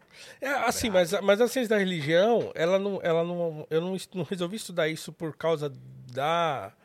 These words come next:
Speaker 1: disciplina em si, da área em si, mas porque eu queria um orientador pro mestrado, quando eu resolvi fazer mestrado,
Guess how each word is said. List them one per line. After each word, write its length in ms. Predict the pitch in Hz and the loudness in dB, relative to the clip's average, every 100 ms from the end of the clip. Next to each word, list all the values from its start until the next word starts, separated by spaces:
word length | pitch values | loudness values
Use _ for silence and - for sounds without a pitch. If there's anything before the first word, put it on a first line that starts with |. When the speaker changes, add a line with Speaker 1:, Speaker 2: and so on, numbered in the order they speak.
| _ - - _ | _ -20 -20 _
Speaker 1:
disciplina 600 | 139 135 160 - 170 175 | -8 -4 -6 -6 -6 -4
em 100 | 147 | -6
si, 400 | - - 107 87 _ _ - | -8 -12 -14 -16 _ _ -8
da 200 | 120 120 | -2 0
área 260 | 131 160 | 2 0
em 80 | 143 | -2
si, 320 | - - 107 | -10 -14 -14
mas 200 | 104 117 | -10 -10
porque 460 | - 143 - 151 165 - - - _ | -8 -10 -8 -8 -8 -10 -20 -20 _
eu 160 | 156 | -4
queria 460 | 165 180 160 180 214 | -2 -4 -6 -4 -2
um 160 | 202 170 | 0 -2
orientador 600 | 151 147 139 127 117 117 - | -2 -4 -6 -6 -6 -8 -8
pro 160 | 156 | -8
mestrado, 600 | 175 135 - 131 160 139 104 | -6 -6 -6 -4 -2 -4 -6
quando 180 | 113 | -8
eu 60 | 113 | -6
resolvi 260 | 110 110 147 | -6 -8 -10
fazer 180 | 131 | -12
mestrado, 480 | 110 98 - 139 143 | -12 -12 -8 -8 -8